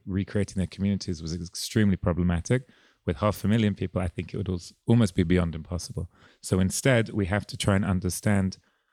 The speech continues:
other ways that it may be possible to have a two-state solution. Again,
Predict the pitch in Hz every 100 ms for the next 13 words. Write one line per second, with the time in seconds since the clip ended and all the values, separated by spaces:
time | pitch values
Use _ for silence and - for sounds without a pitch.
0 | _ _ 113 117 113 95 90 76 95 95
1 | 101 95 90 90 98 87 87 87 - 87
2 | 85 85 - 92 - 87 - 87 87 92
3 | - 104 110 95